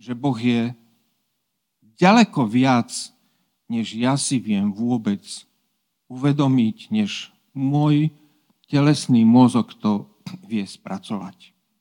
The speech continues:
Toto sú dávne skúsenosti, ale vo štvrtok večer sme mali stretnutie s kolegami z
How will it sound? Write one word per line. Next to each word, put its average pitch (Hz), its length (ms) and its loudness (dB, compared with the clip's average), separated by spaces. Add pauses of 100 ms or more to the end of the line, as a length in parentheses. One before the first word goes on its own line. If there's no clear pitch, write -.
(920)
Toto 160 200 2
sú 170 200 -2
dávne 147 560 2 (400)
skúsenosti, 110 920 -6
ale 110 320 -2 (1900)
vo 131 160 -2
štvrtok 170 400 2
večer 139 320 0
sme 113 200 -2
mali 113 280 0
stretnutie 113 640 -4
s - 360 -10 (760)
kolegami 113 600 -4
z - 360 -14